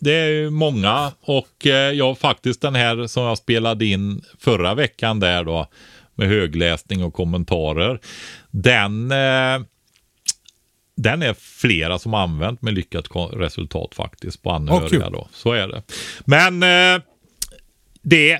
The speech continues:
Speaker 1: men det är inte bundet till de här, utan jag kan åka iväg egentligen. Jag har sagt att jag kör till första april. Men, eh, det känns så angeläget det här nu att jag kommer,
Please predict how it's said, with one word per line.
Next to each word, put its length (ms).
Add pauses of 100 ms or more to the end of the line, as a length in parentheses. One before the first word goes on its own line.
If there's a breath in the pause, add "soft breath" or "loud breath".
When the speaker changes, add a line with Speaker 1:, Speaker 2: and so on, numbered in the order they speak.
Speaker 1:
men 180
det 60
är 40
inte 200
bundet 560
till 200
de 160
här, 180
utan 240
jag 160
kan 140
åka 340
iväg 520 (580)
egentligen. 540
Jag 80
har 120
sagt 380
att 180
jag 100
kör 280
till 500 (160)
första 380
april. 640 (1000 loud breath)
Men, 540
eh, 560
det 160
känns 320
så 100
angeläget 840
det 100
här 260
nu 460
att 280
jag 220
kommer, 800